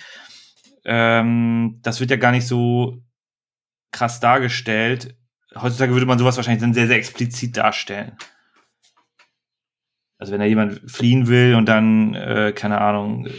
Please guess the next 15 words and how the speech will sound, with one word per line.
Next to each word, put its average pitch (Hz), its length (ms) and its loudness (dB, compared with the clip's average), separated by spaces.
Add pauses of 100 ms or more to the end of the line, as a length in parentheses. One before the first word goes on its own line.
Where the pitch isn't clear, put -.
findet 113 240 -2
man 107 140 0
seine 107 180 4
Leiche 107 680 2
mit 107 360 -6
Würmern 110 560 2
durchfressen 107 600 -2
und 107 220 -2
keine 104 200 -2
Ahnung, 104 300 -2
ja, 110 60 -6
das 107 180 -8
ist, - 320 -16 (1300)
äh, 107 420 4 (1900)
ja, 98 260 -4